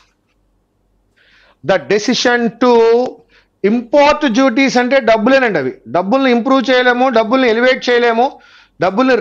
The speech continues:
రైజ్ చేయగలం. కాబట్టి సి తీసుకోండి. ఎప్పుడైతే సి తీసుకున్నారో ఎఫ్ చూడాలి ఇప్పుడు మీరు. చదువుకుందాం. The decision to raise import duties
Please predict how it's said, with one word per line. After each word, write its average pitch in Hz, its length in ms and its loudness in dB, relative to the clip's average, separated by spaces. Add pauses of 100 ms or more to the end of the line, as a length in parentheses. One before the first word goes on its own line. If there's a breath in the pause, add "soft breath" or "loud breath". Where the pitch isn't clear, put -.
రైజ్ 254 280 -2
చేయగలం. 220 360 0 (120)
కాబట్టి 214 320 -2
సి 247 100 0 (140)
తీసుకోండి. 214 500 -4 (540 soft breath)
ఎప్పుడైతే 269 420 0 (140)
సి 254 80 0 (140)
తీసుకున్నారో 247 560 0 (260)
ఎఫ్ 202 200 -8
చూడాలి 226 340 2
ఇప్పుడు 156 200 -6
మీరు. 113 160 -8 (480 soft breath)
చదువుకుందాం. 208 520 -2 (400 soft breath)
The 165 80 -2 (120)
decision 240 480 -2 (200)
to 247 80 2 (260)
raise 240 380 0 (140)
import 240 440 0 (160)
duties 240 500 0